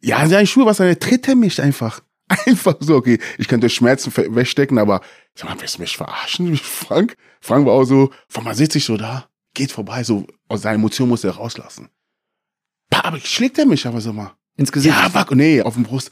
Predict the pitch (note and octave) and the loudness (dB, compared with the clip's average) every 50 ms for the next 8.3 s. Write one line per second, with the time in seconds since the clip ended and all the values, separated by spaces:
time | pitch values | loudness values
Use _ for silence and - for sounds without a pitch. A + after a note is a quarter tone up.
0 | - - - - - - - - G3 A#3+ - - G3+ - - - C3 - C3 A#2 | -16 -4 -2 -2 -2 -2 -2 -2 0 2 2 2 0 -2 -6 -8 -8 -8 -8 -10
1 | - _ _ _ _ _ _ _ _ _ _ _ - - - - - - - G2+ | -10 _ _ _ _ _ _ _ _ _ _ _ -18 -16 -16 -16 -16 -10 -8 -8
2 | G2+ - - - _ _ _ - F#2 - - G#2 G#2 - - G2 G2 G#2 - - | -8 -8 -12 -20 _ _ _ -10 -6 0 0 0 0 2 0 4 4 4 4 4
3 | F3+ C#3+ A2+ D3+ C#3+ C#3+ A#2 C3+ - - C3+ A#2 G#2 G#2 G#2 G#2 G2 G2 - - | 2 4 4 2 2 4 2 0 2 4 4 4 6 4 4 2 0 -2 -6 -12
4 | - - - F2+ G#2 A#2+ A#2 B2+ A2+ - - A#2+ A#2+ G#2 - F2 E2+ D#2 E2 F2 | -16 -6 -2 0 0 2 2 0 -2 0 0 0 0 0 0 -2 -4 -2 -2 -2
5 | F2+ F2+ - - _ _ _ _ _ _ _ - G2 F2 A2+ C3 B2 - B2+ A#2+ | -2 -2 -4 -10 _ _ _ _ _ _ _ -12 -8 -6 -6 -4 -2 -2 -2 -2
6 | - - B2+ B2+ B2 B2+ _ _ _ - D3+ A#2 F2+ G#2+ A2+ A#2 A2+ A#2+ C3 C3+ | 0 0 0 0 0 -4 _ _ _ -10 -8 -6 -2 0 2 2 2 2 0 -2
7 | - - - D3 D3 - E3+ C#3+ - - D3 D3+ D3 C#3+ C3+ C#3 C#3 A#2+ - A#2+ | -2 -2 -2 -2 0 0 -2 -2 0 -2 -4 -2 -2 -4 -6 -4 -6 -4 -2 -2
8 | A#2+ B2+ - - - | -2 -2 -2 -6 -16